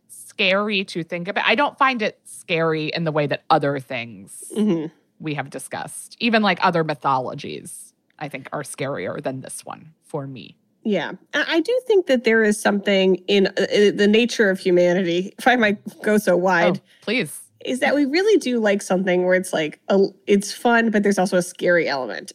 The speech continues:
Speaker 2: And Christmas is, at least in America, so over the top,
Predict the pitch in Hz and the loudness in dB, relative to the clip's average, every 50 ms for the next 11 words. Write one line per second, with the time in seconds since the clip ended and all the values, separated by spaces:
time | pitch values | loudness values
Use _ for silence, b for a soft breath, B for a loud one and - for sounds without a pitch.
0 | _ - 233 254 247 - 370 381 - - 330 294 - 240 208 - - - - - | _ 0 0 0 2 2 0 0 2 2 2 4 4 2 0 0 -4 -10 -12 -14
1 | _ _ _ - 208 196 196 185 190 - 170 170 185 202 202 196 175 - 180 170 | _ _ _ 0 4 4 4 4 4 2 2 4 4 4 4 2 2 0 0 -2
2 | 165 170 b b b b b b - - - - - 269 277 285 285 277 247 233 | -2 -4 b b b b b b -20 -18 -12 -4 -2 0 2 2 2 2 4 4
3 | 233 233 233 226 220 214 - - 202 185 185 175 _ | 4 4 6 4 4 2 0 -2 0 0 0 -2 _